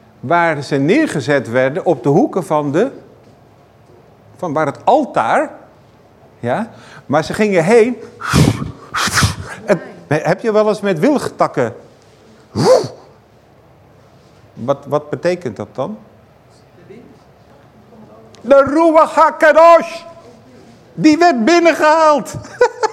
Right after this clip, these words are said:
Dus er was levend water, de Heilige Geest. A-, alles, alles is op die manier. En dat werd met een enorme zang en dans. En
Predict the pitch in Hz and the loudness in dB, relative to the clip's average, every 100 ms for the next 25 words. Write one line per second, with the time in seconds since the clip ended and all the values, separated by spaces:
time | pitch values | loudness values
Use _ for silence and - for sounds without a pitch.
0 | - 508 370 - - - - - - - | -4 -2 -2 -4 -16 -14 -16 -16 -18 -14
1 | - 254 - 262 226 202 - - - - | -2 0 2 2 2 0 -6 -18 -20 -18
2 | - 127 190 320 339 233 226 147 196 254 | -8 2 4 6 2 0 -4 0 2 2
3 | 285 339 339 202 - - - - 104 - | 2 2 2 0 -6 -16 -20 -20 -20 -20
4 | - - _ - - 143 127 160 262 220 | -20 -20 _ -20 -8 -2 0 0 -2 -6
5 | 196 247 220 - - - - - - - | -4 0 -2 -4 -18 -20 -20 -20 -20 -20
6 | - - 277 254 - 254 269 240 - - | -6 0 0 0 0 2 2 2 -4 -8
7 | - 254 262 233 - - - 208 208 - | 0 2 2 0 -4 -14 -2 -2 -2 0
8 | 196 156 190 180 180 185 160 160 190 175 | 0 0 -2 -2 0 0 0 0 0 2
9 | 208 190 202 202 214 214 202 208 269 240 | 0 0 0 0 0 2 4 4 4 2
10 | 190 180 165 170 226 185 175 165 160 202 | -2 -4 -2 0 -2 -2 -6 -6 -2 0
11 | 226 185 139 - 170 165 | 0 -2 -8 -6 -4 -4